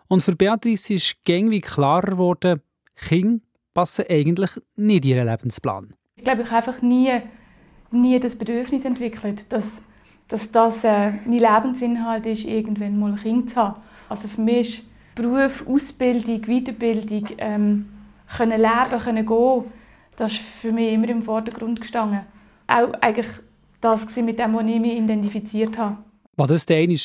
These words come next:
Speaker 1: klar auf dem Tisch war, wo die Beatrice das mal ganz klar ausgesprochen hat, ist es für ihren Mann, für Alain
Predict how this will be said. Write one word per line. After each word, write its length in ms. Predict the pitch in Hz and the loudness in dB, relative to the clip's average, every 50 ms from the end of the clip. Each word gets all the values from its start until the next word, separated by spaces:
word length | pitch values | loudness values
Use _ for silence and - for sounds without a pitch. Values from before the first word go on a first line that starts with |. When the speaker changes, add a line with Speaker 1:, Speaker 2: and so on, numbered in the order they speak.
| - - | -4 -2
Speaker 1:
klar 280 | - 160 156 165 180 | 0 2 2 4 2
auf 80 | 175 - | 2 2
dem 140 | 165 151 135 | 2 2 4
Tisch 280 | - 170 202 190 - 208 | 4 2 2 2 0 -2
war, 440 | 190 - - - - 202 202 185 139 | -2 -2 -4 -4 -2 0 0 2 0
wo 60 | 131 | 0
die 80 | - - | 0 2
Beatrice 500 | 156 156 170 165 - 170 175 151 - - | 2 2 2 2 2 0 0 0 0 0
das 160 | 165 156 135 | -2 2 2
mal 220 | 156 147 151 160 - _ _ - | 4 2 2 0 -4 _ _ -2
ganz 320 | - 170 185 202 - - - | 0 0 0 0 -2 -6 -6
klar 320 | - - 156 165 185 - - - | -2 0 2 2 2 0 0 2
ausgesprochen 680 | 220 226 - - - - - 196 185 175 - - 175 | 2 2 2 0 -4 -4 0 2 2 2 2 2 2
hat, 240 | 170 175 175 - - - - - - - _ _ _ _ - | 2 2 2 -2 -8 -20 -20 -20 -20 -20 _ _ _ _ -4
ist 140 | 160 135 - | -2 -2 0
es 40 | - | 2
für 80 | - 139 | 2 2
ihren 240 | 143 135 139 135 | 4 4 4 2
Mann, 240 | 135 139 156 185 208 - | 2 2 2 0 -2 -2
für 260 | - 190 196 196 - | 0 0 0 0 2
Alain 440 | 151 143 143 151 165 180 208 208 | 2 2 2 2 2 0 -2 -4